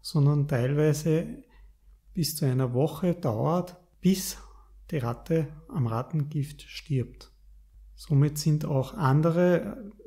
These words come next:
Raubvögel davon betroffen. Und es ist die Frage, ist es zulässig, Ratten mit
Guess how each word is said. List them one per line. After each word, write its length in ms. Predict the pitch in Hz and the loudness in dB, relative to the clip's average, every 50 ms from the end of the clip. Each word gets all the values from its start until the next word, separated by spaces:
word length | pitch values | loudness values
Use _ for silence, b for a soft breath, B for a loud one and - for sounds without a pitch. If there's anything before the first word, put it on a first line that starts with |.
| - - | -8 -2
Raubvögel 580 | 160 135 139 139 - - - 170 170 175 180 | -2 -2 -2 -2 -6 -2 0 2 2 2 0
davon 340 | 170 175 151 - 180 175 160 | 0 -2 -4 -2 -2 -2 0
betroffen. 800 | - 170 165 - 151 135 139 151 - - - 190 180 170 - - - _ _ _ | 0 -4 -4 -2 -2 -2 -2 -2 -4 -4 -4 -4 -4 -4 -6 -10 -20 _ _ _
Und 140 | 175 151 127 | -4 -2 -2
es 100 | 123 135 | -2 -4
ist 200 | 147 143 - - | -6 -6 -4 -6
die 80 | 139 | -6
Frage, 720 | - - - 135 123 123 139 151 151 175 185 185 170 B B B B B B B B B B B _ | -6 -4 -6 -4 -4 -2 -2 0 0 0 0 0 -2 B B B B B B B B B B B _
ist 240 | - 160 156 - | -4 -2 -2 0
es 240 | 202 185 156 - - | -2 -4 -4 -4 -8
zulässig, 880 | - - 175 160 165 180 175 180 175 180 - - 196 180 - - - _ _ _ _ | -8 -4 -2 0 0 2 2 0 0 -2 -4 -4 -4 -6 -6 -12 -20 _ _ _ _
Ratten 540 | - 143 131 135 139 - - - 185 175 170 | -6 -4 -2 -2 -4 -6 -6 -2 -2 0 0
mit 200 | 160 151 156 | 0 -2 -6